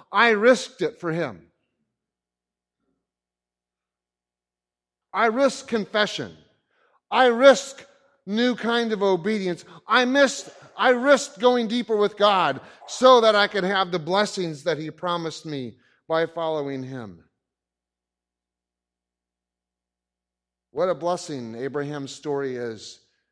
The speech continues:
that though he was asked to go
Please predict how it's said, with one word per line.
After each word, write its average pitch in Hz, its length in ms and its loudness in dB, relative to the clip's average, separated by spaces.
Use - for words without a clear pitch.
that 139 180 -10
though 175 180 4
he 175 300 -6
was 147 240 -6
asked 165 380 -6
to 170 80 -10
go 151 600 -4